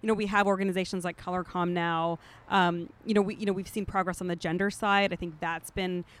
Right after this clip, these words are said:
where we've seen the most progress. You know, we have folks like Karen Van Bergen, um, Barry Rafferty, who are taking on positions that, that women have, have really never, never have in our industry before. Um, so,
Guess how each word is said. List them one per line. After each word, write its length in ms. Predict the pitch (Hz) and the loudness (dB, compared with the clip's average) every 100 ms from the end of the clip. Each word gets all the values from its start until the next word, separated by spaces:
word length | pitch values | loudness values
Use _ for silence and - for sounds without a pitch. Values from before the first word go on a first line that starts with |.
| - | 0
where 180 | 196 185 | 2 4
we've 160 | 175 | 2
seen 200 | - 190 | 2 2
the 80 | 185 | 2
most 520 | 185 180 170 175 - | 2 2 2 0 -6
progress. 600 | - 220 220 233 233 - - - - | 2 4 6 6 6 2 -12 -16 -6
You 100 | - | 4
know, 60 | 208 | 6
we 120 | 214 | 6
have 180 | 214 185 | 4 2
folks 200 | 208 - | 0 -4
like 100 | 170 | -6
Karen 260 | - 190 | 0 0
Van 200 | 180 170 | 2 2
Bergen, 560 | 185 196 185 190 180 180 | 4 4 4 2 -2 -4
um, 360 | - 170 165 160 - - - - - | -4 -4 -4 -6 -10 -20 -20 -14 0
Barry 220 | 208 185 | 2 4
Rafferty, 760 | 170 175 180 196 180 180 175 175 - - - | 2 2 2 0 0 0 0 -2 -6 -18 0
who 120 | 208 | 4
are 100 | 196 | 4
taking 380 | - 202 - 185 | 2 -4 -2 0
on 140 | 180 | 0
positions 580 | 185 180 175 190 175 170 | -2 -6 -4 0 0 0
that, 280 | 180 170 - - | -2 -2 -4 -4
that 200 | 175 - | -4 -2
women 320 | 180 175 175 | -2 -2 -2
have, 160 | 170 156 - - | -6 -10 -14 -12
have 160 | 180 151 170 | -12 -12 -6
really 280 | 190 233 202 | 2 2 2
never, 400 | 180 170 160 170 | 0 -2 -2 -2
never 240 | 180 160 | -4 -4
have 260 | 156 156 156 | -4 -2 0
in 80 | 180 | 0
our 80 | |
industry 380 | 180 190 190 208 | 0 -2 -6 -6
before. 500 | 196 196 208 202 202 - - - - - | -6 -4 -2 -2 -2 -6 -16 -20 -14 2
Um, 440 | 220 190 165 170 - | 6 6 4 -4 -4
so, 380 | - 311 285 | 6 6 6